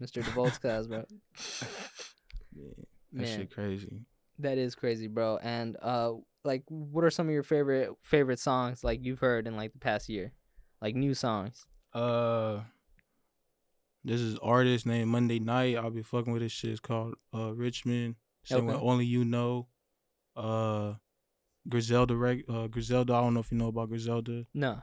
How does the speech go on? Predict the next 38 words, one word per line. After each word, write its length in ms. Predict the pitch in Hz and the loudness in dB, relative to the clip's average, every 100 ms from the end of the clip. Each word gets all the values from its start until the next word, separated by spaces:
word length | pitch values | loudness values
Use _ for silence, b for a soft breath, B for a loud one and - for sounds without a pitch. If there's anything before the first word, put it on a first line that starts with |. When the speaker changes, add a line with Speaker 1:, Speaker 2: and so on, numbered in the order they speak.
| - | -8
Speaker 1:
I 60 | |
don't. 180 | 131 104 | -6 -4
Speaker 2:
Uh, 360 | 110 110 113 110 _ | -2 -4 -6 -10 _
they 160 | 131 120 | 0 0
some, 320 | - 120 110 101 | 2 0 -2 -4
uh, 300 | 113 110 107 110 | -4 -4 -4 -4
New 140 | 113 | 0
York 220 | 120 127 120 | 2 2 2
niggas 240 | 117 117 | 0 -2
from 160 | - 110 | -2 0
Buffalo. 580 | 120 - 117 117 117 - _ _ _ _ - | 0 0 0 0 -2 -8 _ _ _ _ -8
They 120 | 113 | -6
doing 240 | 117 120 113 | -2 0 0
they 120 | 110 | 0
shit. 340 | - 113 107 | -4 -6 -6
Shout 240 | - 110 110 | -4 -2 -2
out 140 | 107 | -6
to 100 | - | -8
them. 340 | 110 113 110 113 _ _ | -6 -6 -6 -10 _ _
Uh, 240 | - 110 107 | -6 -4 -2
what, 260 | 110 113 113 | -2 -4 -4
uh, 300 | 107 107 107 | -4 -4 -4
Jay 240 | 107 117 | -2 0
Worthy. 600 | 113 117 127 120 123 123 123 _ _ _ _ _ _ _ _ | 2 4 4 4 0 -2 -10 _ _ _ _ _ _ _ _
Uh, 380 | 101 98 92 92 - | -8 -6 -6 -8 -12
what's 180 | 101 - | -14 -14
the 80 | - | -12
song 280 | - - - | -10 -10 -10
called? 360 | - 50 50 - | -10 -8 -10 -12
Uh, 320 | - - - - _ _ _ _ _ - | -12 -12 -12 -16 _ _ _ _ _ -4
Holding 360 | 120 120 120 | 2 4 2
Something. 560 | 113 123 117 117 117 113 | 2 2 2 0 -2 -2
Shit, 320 | - - 98 - | -8 -8 -8 -6
that 100 | 104 | -8
shit 180 | - 107 | -6 -4
hard. 340 | 104 98 110 - | -2 -4 -6 -12
Like, 200 | - - | -14 -4
Speaker 1:
Okay. 300 | 147 139 147 | -2 -2 -6